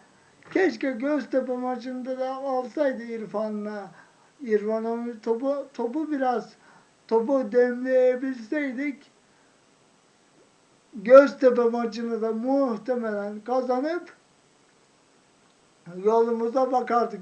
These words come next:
Çünkü üç sıfırdan sonra şu belli oldu ki hoca da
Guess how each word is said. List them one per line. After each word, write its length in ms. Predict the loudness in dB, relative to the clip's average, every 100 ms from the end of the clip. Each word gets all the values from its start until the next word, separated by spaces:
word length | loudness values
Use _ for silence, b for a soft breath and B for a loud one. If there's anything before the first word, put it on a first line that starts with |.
| -8
Çünkü 300 | -6 -6 -8
üç 220 | -8 -8
sıfırdan 680 | -8 -10 -8 -10 -6 -4 -6
sonra 500 | -8 -8 -8 -8 -12 B B B B _
şu 300 | -6 -2 4
belli 320 | 4 4 2
oldu 380 | 0 0 -4 -2
ki 120 | 0
hoca 420 | 2 0 -2 0
da 340 | 0 0 -2